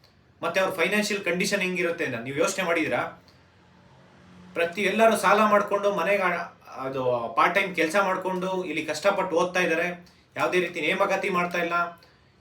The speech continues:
ಈಗಿರಕ್ ಒಂದು ಕೋರ್ಟ್ ಆದೇಶನ ಫಾಲೋ ಮಾಡಿ ನೀವು ಇದು, ಆ, ರೀ ಎಕ್ಸಾಮ್ ಮಾಡೋದಕ್ಕೆ ನೀವು ತಯಾರಿ ಇಲ್ಲ.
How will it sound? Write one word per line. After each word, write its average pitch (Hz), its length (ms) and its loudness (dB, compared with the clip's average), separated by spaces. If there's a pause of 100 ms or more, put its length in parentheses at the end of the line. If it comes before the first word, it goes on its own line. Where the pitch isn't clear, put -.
(120)
ಈಗಿರಕ್ 165 420 -2
ಒಂದು 170 260 -6
ಕೋರ್ಟ್ 180 260 0
ಆದೇಶನ 180 460 2
ಫಾಲೋ 170 280 2
ಮಾಡಿ 175 240 0
ನೀವು 175 320 -2
ಇದು, 170 300 -2
ಆ, 131 380 0 (100)
ರೀ 151 100 -2
ಎಕ್ಸಾಮ್ 180 340 0
ಮಾಡೋದಕ್ಕೆ 170 380 -4
ನೀವು 170 220 -4
ತಯಾರಿ 160 340 0
ಇಲ್ಲ. 165 140 -4